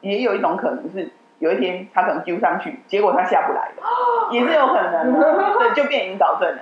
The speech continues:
Speaker 1: 那就要开刀。
Speaker 2: 我想要问这，在这个事件当中，你老公有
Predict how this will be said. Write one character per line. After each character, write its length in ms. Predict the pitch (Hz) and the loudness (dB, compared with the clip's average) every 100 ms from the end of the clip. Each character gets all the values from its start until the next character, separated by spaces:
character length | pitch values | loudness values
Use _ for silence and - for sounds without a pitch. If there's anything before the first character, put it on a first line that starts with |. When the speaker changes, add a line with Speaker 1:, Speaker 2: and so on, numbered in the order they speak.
| - | -4
Speaker 1:
那 140 | 214 | -2
就 60 | 180 | 0
要 120 | 160 | 0
开 160 | - - | 0 -2
刀。 180 | - 170 - _ _ - | -4 -6 -16 _ _ 0
Speaker 2:
我 60 | 311 | 2
想 200 | - 254 | 4 4
要 140 | 349 | 4
问 140 | 392 370 | 2 2
这， 120 | 359 - - 269 | -2 -4 -12 0
在 200 | 359 392 | 2 2
这 140 | 370 | 0
个 160 | 359 285 | 2 2
事 220 | - 349 | 2 -4
件 240 | 269 311 277 | 0 0 2
当 220 | 277 262 | 0 0
中， 240 | 254 247 | -2 -2
你 80 | 254 | 0
老 160 | 254 - | 2 2
公 200 | 233 233 | -2 -2
有 340 | 202 - - | -2 -2 -6